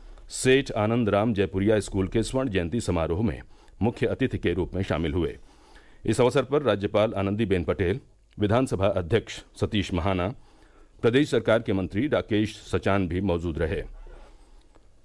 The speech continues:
संभल हिंसा को लेकर गठित न्यायिक आयोग की दो सदस्यीय टीम संभल पहुंची और जांच शुरू की।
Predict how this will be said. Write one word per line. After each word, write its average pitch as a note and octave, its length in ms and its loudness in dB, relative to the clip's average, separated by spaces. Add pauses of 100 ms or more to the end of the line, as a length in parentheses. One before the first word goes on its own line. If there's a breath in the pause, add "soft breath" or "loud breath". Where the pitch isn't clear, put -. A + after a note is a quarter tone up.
(120)
संभल B2+ 460 4
हिंसा B2 280 0
को A#2 120 0
लेकर A2 280 2
गठित G#2 400 -2
न्यायिक G2 320 0
आयोग F#2 380 2
की G2 160 0
दो A2 260 0
सदस्यीय A2+ 480 0
टीम F#2 380 0
संभल F#2 360 0
पहुंची F2+ 400 -2
और E2+ 180 2
जांच E2+ 440 -2
शुरू F2+ 260 0
की। D2 260 -6